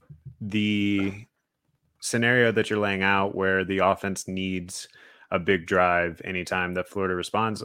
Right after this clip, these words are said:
honestly, they've been pretty good in the little stretch they've had here at doing that. Um, you think about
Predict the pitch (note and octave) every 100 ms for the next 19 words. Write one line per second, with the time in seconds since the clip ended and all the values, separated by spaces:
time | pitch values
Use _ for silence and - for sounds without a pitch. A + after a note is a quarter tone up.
0 | - G#2+ D3+ - B2+ A2+ G2+ G2 C3 C3+
1 | - - B2+ A#2+ F2 F#2+ F#2 G#2 C3+ D3+
2 | - G#2+ G2+ G2 G2 F#2+ F#2+ F#2 F2+ F#2
3 | _ - - _ - G#2+ G2+ - F3 -
4 | - A2 G#2+ A2 G#2+ G#2+ A2+ G#2+ F#2+ E2+
5 | F#2 G2 G2+ B2+ D#3 - G2+ F#2+ F#2+ F#2+
6 | G2 F2+ F#2+ F#2+ F#2+